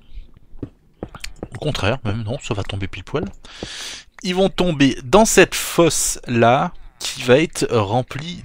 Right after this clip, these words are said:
de lave. Alors on peut les faire tomber de deux, de trois, ça a pas trop d'importance. Alors, euh, faut que je voie, par contre, il faut que je calcule avec mes pistons. Il faut que je fasse le tout.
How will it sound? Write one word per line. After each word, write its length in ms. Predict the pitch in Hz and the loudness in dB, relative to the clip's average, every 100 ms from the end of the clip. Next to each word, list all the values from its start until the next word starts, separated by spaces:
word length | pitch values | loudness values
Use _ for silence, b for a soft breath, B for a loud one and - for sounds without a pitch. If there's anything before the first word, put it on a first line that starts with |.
| 110 | -4
de 80 | |
lave. 420 | 117 113 107 104 95 | 0 2 2 0 -2
Alors 160 | 101 | -2
on 60 | 104 | -4
peut 120 | 139 | -4
les 100 | 135 | -4
faire 180 | - - | -4 -6
tomber 380 | - 120 117 110 | -6 -6 -4 -4
de 260 | 107 101 101 107 - | -4 -6 -6 -14 -4
deux, 180 | 127 | -4
de 180 | 143 107 - | -2 -8 -8
trois, 300 | - 123 143 | -6 0 -2
ça 160 | - 98 | 0 -6
a 40 | |
pas 200 | - - | -4 -8
trop 200 | - - | -4 -4
d'importance. 1040 | 110 104 - - 104 165 - - - - - B B B B B B B B | -4 -6 -8 -6 -6 -8 -10 -10 -10 -12 -18 B B B B B B B B
Alors, 400 | 107 107 104 101 | -10 -8 -8 -6
euh, 240 | 107 101 101 | -4 -4 -4
faut 200 | - 135 | -6 -6
que 80 | |
je 100 | 120 | -4
voie, 220 | 127 143 151 | -4 -4 -2
par 180 | 143 | -4
contre, 300 | - 156 147 | -2 -6 -6
il 20 | - | -8
faut 140 | 139 | -8
que 60 | 113 | -6
je 80 | 117 | -6
calcule 580 | - 143 123 - 151 | -4 -6 -6 -8 -6
avec 260 | 120 110 - | -4 -4 -6
mes 100 | 113 | -10
pistons. 1000 | - - - - - - 165 165 170 170 B B B B B B B | -10 -14 -8 -6 -4 -4 -4 -2 -4 -6 B B B B B B B
Il 40 | |
faut 120 | - 123 | -8 -4
que 80 | |
je 80 | 117 | -2
fasse 340 | 113 180 - - | 0 0 0 -2
le 80 | 143 - | -4 -4
tout. 520 | - 123 151 208 226 | -10 -8 -8 -6 -6